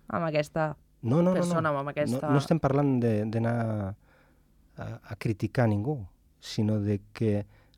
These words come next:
Speaker 2: la veu interior que cada persona té pugui jutjar per, per si mateix les accions. És a dir, si una cosa no t'agrada a tu,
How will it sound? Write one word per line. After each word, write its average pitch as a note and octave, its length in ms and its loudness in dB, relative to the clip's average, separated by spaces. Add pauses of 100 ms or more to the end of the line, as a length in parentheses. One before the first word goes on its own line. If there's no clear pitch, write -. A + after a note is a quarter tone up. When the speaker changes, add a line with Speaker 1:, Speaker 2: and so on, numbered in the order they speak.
Speaker 2:
la G#2+ 220 0
veu D3 240 6
interior C#3+ 600 4
que - 180 -8
cada B2 200 -2
persona B2 720 2
té A#2+ 240 0 (160)
pugui C3+ 340 4
jutjar C3 640 0 (920)
per, F#2+ 120 -10 (180)
per F#2 120 -8
si - 160 0
mateix D3 560 2 (120)
les A#2+ 200 -4
accions. C3+ 500 0 (640)
És - 80 -20
a F#2+ 60 -2
dir, F#2 180 -4 (480)
si - 160 0
una G#2+ 320 2
cosa G#2 320 2
no A2+ 200 6
t'agrada G#2 280 2
a G2 80 -2
tu, G#2 260 2